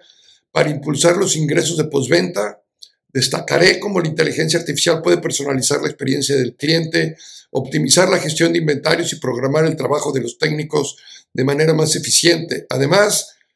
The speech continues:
hablaremos de que puede generar nuevas fuentes de ingresos a través de recomendaciones y ventas adicionales. Vamos a hablar del cambio de precios en los autos usados,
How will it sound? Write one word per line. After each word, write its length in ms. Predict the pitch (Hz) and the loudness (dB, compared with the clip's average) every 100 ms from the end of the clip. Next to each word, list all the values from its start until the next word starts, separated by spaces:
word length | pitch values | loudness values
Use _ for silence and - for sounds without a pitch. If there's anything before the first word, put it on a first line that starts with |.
| - | -6
hablaremos 640 | 139 147 147 185 202 196 | 0 2 4 2 2 -2
de 80 | - | -2
que 80 | - | -2
puede 180 | 180 185 | 0 0
generar 320 | 165 160 170 | 2 4 4
nuevas 320 | 175 170 - | 4 0 0
fuentes 380 | - 175 175 135 | 0 2 2 2
de 60 | |
ingresos 480 | 143 139 175 170 175 | -2 0 0 0 0
a 60 | 156 | -2
través 300 | 143 151 160 | 0 0 0
de 80 | 156 | -2
recomendaciones 1120 | 135 143 135 131 131 - 170 170 180 - - | -2 -6 -4 -2 0 2 2 2 0 -2 -2
y 60 | |
ventas 340 | 151 156 160 139 | 0 0 0 -2
adicionales. 800 | 131 - 139 151 127 117 - - - - | -2 -2 2 0 0 -6 -10 -14 -20 -8
Vamos 280 | 147 160 | -2 2
a 40 | 156 | 2
hablar 300 | 135 160 160 | 4 2 4
del 180 | 156 - | 0 0
cambio 280 | 160 165 | 2 4
de 100 | 160 | 4
precios 800 | 156 175 185 170 165 156 139 - - | 2 4 4 4 4 2 2 0 0
en 300 | 143 135 135 | 0 2 0
los 200 | 127 143 | -2 0
autos 360 | 156 156 160 | -2 -2 -2
usados, 720 | 139 - 147 151 - - - | -2 0 2 0 -2 -8 -12